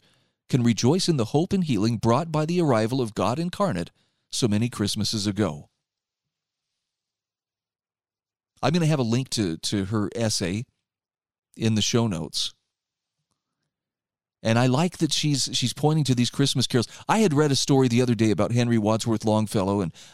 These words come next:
um, I Heard the Bells on Christmas Day, and it offered a much more complete story. His wife had,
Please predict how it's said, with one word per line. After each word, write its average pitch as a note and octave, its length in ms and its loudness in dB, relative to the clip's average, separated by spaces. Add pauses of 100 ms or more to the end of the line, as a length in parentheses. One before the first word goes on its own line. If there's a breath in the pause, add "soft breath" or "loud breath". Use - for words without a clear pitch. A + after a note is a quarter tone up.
um, D#2 320 -6
I G#2 80 -2
Heard A#2+ 220 2
the A2+ 80 2
Bells A2 280 0
on A2 120 0
Christmas A2+ 420 -2
Day, G#2 220 -2 (200 loud breath)
and C3 140 2
it C#3 100 0
offered D3 300 2
a A2 60 0
much B2 240 0
more C#3+ 120 2
complete C3 340 -2
story. A2+ 180 -2
His A#2 120 0
wife A2+ 360 -2
had, A2 180 -2